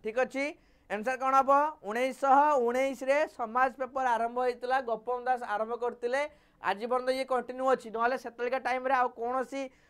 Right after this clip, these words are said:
ପେପର ଏପର୍ଯ୍ୟନ୍ତ କଣ୍ଟିନ୍ୟୁ ନାହିଁ। ଚାଲ,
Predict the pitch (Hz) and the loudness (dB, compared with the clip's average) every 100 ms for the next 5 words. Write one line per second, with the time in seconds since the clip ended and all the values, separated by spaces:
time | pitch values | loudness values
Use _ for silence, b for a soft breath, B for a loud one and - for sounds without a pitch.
0 | b 226 233 269 269 254 254 262 247 240 | b 0 2 4 4 4 -2 -2 0 0
1 | 240 254 269 202 143 _ _ _ _ _ | 0 0 2 0 -4 _ _ _ _ _
2 | _ _ _ _ _ _ _ 185 160 | _ _ _ _ _ _ _ -4 -4